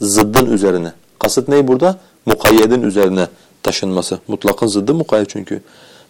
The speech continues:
Ne zaman? اِذَا اَمْكَنَ, imkan olduğu zaman.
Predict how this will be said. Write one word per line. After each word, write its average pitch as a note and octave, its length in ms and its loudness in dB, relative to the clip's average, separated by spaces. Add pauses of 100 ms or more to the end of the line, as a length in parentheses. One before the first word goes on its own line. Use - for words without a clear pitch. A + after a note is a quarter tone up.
Ne D#3 140 2
zaman? E3 320 4
اِذَا A2 580 2
اَمْكَنَ, G#2 420 -4 (520)
imkan C3 560 0
olduğu A2 640 2
zaman. G2+ 280 0